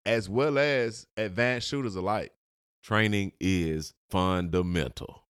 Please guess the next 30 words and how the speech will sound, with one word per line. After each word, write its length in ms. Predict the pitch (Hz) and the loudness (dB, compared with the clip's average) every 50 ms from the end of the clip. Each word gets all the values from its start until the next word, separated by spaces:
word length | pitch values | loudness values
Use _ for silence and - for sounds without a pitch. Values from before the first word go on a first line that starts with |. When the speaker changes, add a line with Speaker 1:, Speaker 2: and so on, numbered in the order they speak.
| _ _ _ _ _ _ - | _ _ _ _ _ _ -14
Speaker 1:
Straight 360 | - - - 123 117 110 107 | -6 2 6 8 8 8 8
up. 200 | 113 104 85 - - | 6 4 2 0 2
And 400 | 156 175 185 175 156 143 131 127 | 4 4 4 4 2 0 0 -2
speaking 360 | - - - 185 185 160 151 135 | -4 0 2 4 4 4 2 0
of 60 | 127 | 2
that, 220 | 127 127 120 113 123 | 2 2 2 2 0
make 180 | 131 127 123 - | 0 -2 -2 -2
sure 140 | - 151 135 | -4 -2 -2
you 140 | 127 127 123 | -2 -2 -2
go 160 | 117 120 113 | 0 0 0
to 80 | 107 104 | 0 0
W 300 | 107 123 120 113 113 107 | 2 2 2 2 0 0
W 320 | 110 113 107 101 107 104 | 0 0 -2 -2 -4 -4
W 340 | 101 120 117 107 98 101 98 | -2 0 0 0 -2 -4 -4
dot 260 | 107 104 92 - - | -2 -2 -4 -4 -6
peach 220 | - 143 127 110 | -6 -6 -6 -4
state 220 | - - 113 104 - | -4 -2 -2 -2 -2
armory 280 | 101 107 107 104 101 95 | -2 -4 -4 -4 -4 -6
dot 260 | 98 98 92 80 - | -4 -4 -4 -4 -6
com 280 | 127 117 113 110 101 101 | -6 -4 -4 -4 -4 -6
and 80 | 95 | -8
check 260 | - - 110 107 - 107 | -6 -6 -6 -4 -2 -4
out 240 | 101 95 85 - _ - | -4 -2 -4 -6 _ -2
all 260 | 101 110 110 104 101 | -2 0 0 0 -2
of 80 | - - _ _ _ - | -4 -8 _ _ _ 2
our 600 | 120 139 139 131 120 107 98 92 87 82 82 - _ _ _ - | 4 6 6 6 6 4 2 -2 -2 -4 -8 -12 _ _ _ -6
course 320 | - 113 101 95 87 - | 0 0 0 0 0 -4
listings. 640 | 90 87 92 95 92 - - 101 110 120 - - _ _ _ _ _ _ _ _ _ - | -6 -6 -6 -6 -6 -8 -10 -12 -12 -12 -18 -20 _ _ _ _ _ _ _ _ _ -4
We 120 | 123 139 | 2 4
also 440 | 131 117 117 110 - 113 104 101 - | 4 4 4 2 2 0 0 0 0